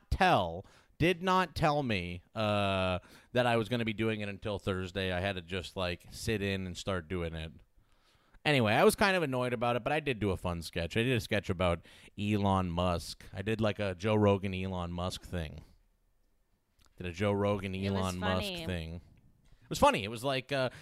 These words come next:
Speaker 1: it was like the Elon Musk thing where
Speaker 2: You
Speaker 1: they
Speaker 2: should,
Speaker 1: smoked the joint.
Speaker 2: should we do it on the show at some point?
Speaker 1: Just the show?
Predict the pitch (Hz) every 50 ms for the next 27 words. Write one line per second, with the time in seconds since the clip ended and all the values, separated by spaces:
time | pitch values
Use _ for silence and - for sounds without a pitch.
0 | - - 135 143 139 - 135 147 151 123 - 143 139 143 139 139 131 127 120 117
1 | 117 120 123 - - _ - - 135 131 127 127 123 120 117 110 104 98 98 123
2 | 123 113 - 165 160 - 151 131 110 127 131 131 135 131 135 - - 427 359 254
3 | 285 302 320 339 339 330 294 - - 262 254 269 277 277 277 - 269 262 247 -
4 | 277 277 277 269 - _ _ _ - - 143 - - 127 120 - - 120 113 120
5 | 143 170 190